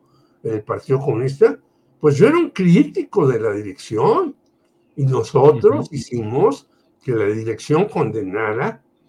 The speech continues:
Speaker 1: en sesenta y ocho la invasión a Checoslovaquia. No lo hizo la dirigencia.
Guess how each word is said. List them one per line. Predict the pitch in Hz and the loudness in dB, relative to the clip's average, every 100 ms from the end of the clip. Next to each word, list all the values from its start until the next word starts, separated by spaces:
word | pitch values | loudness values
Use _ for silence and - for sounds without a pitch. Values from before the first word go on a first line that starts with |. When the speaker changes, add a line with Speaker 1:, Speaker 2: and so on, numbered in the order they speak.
| _ _ - | _ _ -10
Speaker 1:
en | 117 | -8
sesenta | - - 113 101 110 101 | -6 -8 -8 -10 -10 -6
y | |
ocho | 107 113 - 175 113 - | -4 -4 -4 -6 -6 -2
la | 110 | 0
invasión | 101 95 95 113 117 | 0 -4 -10 -10 -10
a | 135 | -10
Checoslovaquia. | - - 87 87 95 220 220 131 139 _ _ _ _ | -14 -20 -20 -14 -10 -8 -8 -12 -14 _ _ _ _
No | 135 165 196 | 0 4 4
lo | 156 131 | 4 4
hizo | 123 143 139 - | 2 0 -2 -4
la | 98 92 | -6 -8
dirigencia. | 104 95 - 143 185 - - - | -12 -16 -6 -4 -2 -4 -8 -10